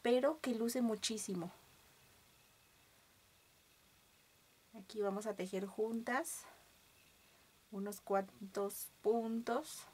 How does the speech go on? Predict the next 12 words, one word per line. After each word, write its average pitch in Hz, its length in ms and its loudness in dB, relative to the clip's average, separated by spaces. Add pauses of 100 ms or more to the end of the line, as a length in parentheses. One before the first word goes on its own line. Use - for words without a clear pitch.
(2750)
de 185 240 -6
esta 190 240 -2
puntada. 226 640 4
Como 214 200 2
les 180 200 4
digo, 214 260 4
yo 208 180 4
ya 254 160 6
estoy 233 300 4
terminando 190 880 0 (1800)
mi 190 200 0
pieza. 214 680 2